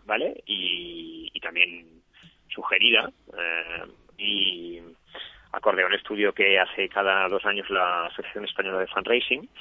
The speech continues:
Y aparte de la notoriedad y el reconocimiento, lo que nos interesa sobre todo es conseguir complicidad, ah, de la ciudadanía. Y esa complicidad significa, eh, apoyo económico, significa,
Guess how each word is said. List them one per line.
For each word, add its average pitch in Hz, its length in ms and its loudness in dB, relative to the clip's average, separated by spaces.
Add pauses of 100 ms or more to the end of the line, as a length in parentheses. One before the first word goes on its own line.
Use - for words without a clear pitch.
(500)
Y 120 460 10
aparte 123 360 4
de 139 80 8
la 127 40 8
notoriedad 117 540 2
y 101 60 0
el 90 60 -6
reconocimiento, 110 680 0
lo 143 100 2
que 95 80 -6
nos 90 120 -8
interesa 87 340 -2
sobre 104 220 2
todo 101 400 4
es 92 180 2 (140)
conseguir 92 400 0
complicidad, 104 500 0 (220)
ah, 82 360 0
de 92 80 2
la 85 100 2
ciudadanía. 90 580 0
Y 90 60 0
esa 98 140 -2
complicidad 92 540 2
significa, 113 640 2 (520)
eh, 87 800 4 (200)
apoyo 101 340 4
económico, 127 600 4
significa, 98 960 4